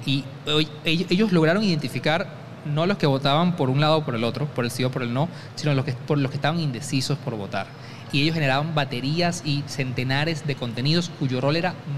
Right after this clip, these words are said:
manipular y convencer a las personas que sí debían votar, este, por un lado o por el otro, ¿no?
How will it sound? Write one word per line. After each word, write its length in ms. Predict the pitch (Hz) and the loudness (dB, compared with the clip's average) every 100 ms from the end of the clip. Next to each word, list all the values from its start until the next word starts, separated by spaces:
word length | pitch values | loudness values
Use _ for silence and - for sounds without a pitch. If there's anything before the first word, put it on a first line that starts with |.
| 139 | -2
manipular 1040 | 135 135 135 135 120 131 120 139 139 180 - - | 0 0 -4 -6 -6 -4 0 2 2 -2 -10 -10
y 100 | 151 | -8
convencer 640 | - 143 123 117 117 143 | -2 -2 -2 -4 -4 -2
a 40 | 175 | -2
las 80 | |
personas 320 | 147 139 165 170 | -2 -4 -4 -6
que 120 | 123 | -8
sí 160 | - 127 | -8 -6
debían 300 | 131 131 135 | -4 -4 -4
votar, 360 | 113 107 110 - - - | -6 -6 -8 -12 -20 -8
este, 320 | 135 113 123 | -6 -4 -6
por 180 | 104 117 | -4 -6
un 80 | 117 | -4
lado 160 | 120 127 | -4 -4
o 80 | 127 | -6
por 140 | 104 | -10
el 80 | 95 | -12
otro, 220 | - 127 | -12 -8
¿no? 120 | 156 | -8